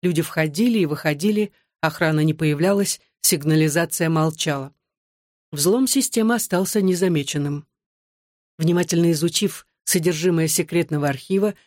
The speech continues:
Марианна нашла всю информацию, которая ей требовалась. Правда, не все подробности путешествия Кендры были ясны. В эксперименте применялось слишком много правил и процедур,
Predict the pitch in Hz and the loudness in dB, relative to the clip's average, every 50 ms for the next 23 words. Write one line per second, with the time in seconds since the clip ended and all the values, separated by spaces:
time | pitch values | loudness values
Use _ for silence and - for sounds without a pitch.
0 | _ _ _ - 180 190 208 208 202 202 202 202 196 196 196 185 - 202 196 196 | _ _ _ 0 0 2 2 2 2 2 2 2 2 2 0 0 0 0 0 0
1 | - - - 220 196 175 160 - 170 165 175 190 196 196 - - 196 - - 165 | 0 0 0 2 0 0 0 -2 -2 0 0 0 0 0 0 -2 -2 -2 -2 -2
2 | 160 180 170 175 170 170 170 170 165 160 - 160 160 151 127 135 143 143 156 - | -2 0 2 2 2 2 2 2 0 -2 -2 -2 -2 -2 -2 -4 -10 -8 -8 -8
3 | - - _ _ _ _ _ _ _ _ _ - 202 202 185 190 202 208 202 190 | -10 -10 _ _ _ _ _ _ _ _ _ 0 0 0 2 2 0 0 0 -2
4 | - - 233 214 - 208 196 165 202 214 185 196 202 - - - - 208 185 - | -2 0 -2 0 0 0 0 0 0 0 2 0 0 -2 -2 -6 -4 -4 -2 -2
5 | 190 - - 202 196 - - 202 196 - - 240 220 190 147 156 143 135 147 139 | -2 0 0 -2 -2 0 0 -2 -2 0 0 0 0 2 0 0 0 0 0 -2
6 | 139 147 180 185 - - 226 185 143 131 - _ _ _ _ _ _ _ _ _ | 0 0 2 2 2 2 0 0 -2 -4 -8 _ _ _ _ _ _ _ _ _
7 | _ - 151 - - - - 165 170 175 185 190 - - 156 - 170 160 160 160 | _ -4 -2 -2 -2 -2 0 0 2 2 2 2 0 -4 -4 -2 0 2 2 4
8 | 165 160 160 165 160 - - - 180 175 - - - 160 160 160 160 156 151 151 | 2 2 2 2 0 -2 -2 -2 -2 -2 -2 -2 -2 0 2 2 2 2 0 -2
9 | 139 - 175 175 185 190 170 160 151 143 - 156 147 - - 160 151 180 208 202 | -2 -2 0 2 2 2 2 2 0 0 0 -2 -2 -2 -2 -2 0 0 0 -2
10 | - | -2